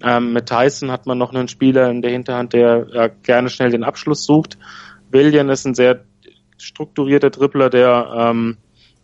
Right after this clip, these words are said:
meiner Meinung nach häufig unterschätzt wird, der auch einen sehr großen Wert für die Mannschaft haben kann. Also ich finde, in der Offensive haben sie schon wirklich eine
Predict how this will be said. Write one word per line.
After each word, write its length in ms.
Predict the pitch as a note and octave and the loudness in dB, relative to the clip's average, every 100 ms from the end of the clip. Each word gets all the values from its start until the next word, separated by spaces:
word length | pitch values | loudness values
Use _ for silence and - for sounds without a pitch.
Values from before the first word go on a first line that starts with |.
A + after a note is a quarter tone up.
| - | -2
meiner 200 | B2 B2 | 0 0
Meinung 260 | B2 B2+ | 0 0
nach 240 | B2+ A#2+ - - _ _ | -2 -4 -8 -20 _ _
häufig 280 | C#3 C3+ C3+ | -4 -4 -6
unterschätzt 520 | B2 B2 C#3+ D3 - | -8 -6 -4 -6 -2
wird, 300 | C3+ - - | -2 -2 0
der 180 | B2 A#2 | 2 2
auch 100 | B2 | 0
einen 140 | C3 | -2
sehr 200 | A#2 B2+ | 2 2
großen 360 | A#2+ B2+ C3 C3 | 2 0 0 2
Wert 200 | B2 C3 | 2 2
für 80 | C3 | -2
die 80 | |
Mannschaft 380 | B2 B2 C3 B2 | 0 0 -2 0
haben 180 | B2 A#2+ | 0 0
kann. 240 | B2 B2 - - - - | -2 -4 -6 -20 -12 -8
Also 100 | A#2+ | -4
ich 60 | |
finde, 160 | C#3+ D3+ | 0 2
in 60 | |
der 100 | C3+ | 2
Offensive 460 | C3+ D#3+ C#3+ D3+ C3 | 0 -2 -6 -4 -2
haben 120 | C3 | -2
sie 80 | C#3+ | -6
schon 240 | C#3 C3+ | -4 -2
wirklich 280 | B2+ C3 C3+ | -2 -2 -2
eine 240 | C3+ A#2+ | 0 0